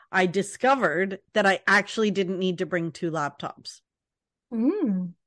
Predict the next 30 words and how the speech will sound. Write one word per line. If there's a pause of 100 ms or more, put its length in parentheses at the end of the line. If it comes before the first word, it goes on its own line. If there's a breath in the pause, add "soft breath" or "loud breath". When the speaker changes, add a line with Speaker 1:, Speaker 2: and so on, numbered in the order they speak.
(160)
Speaker 1:
So
I
always
bring,
like,
my
laptop,
mm,
for
Pixie
Dust
Band
stuff
and
then
my
work
Unmagical
Job
laptop. (540 soft breath)
And
for
some
Speaker 2:
Crazy. (240)
Speaker 1:
reason, (240)
it
never
occurred
to
me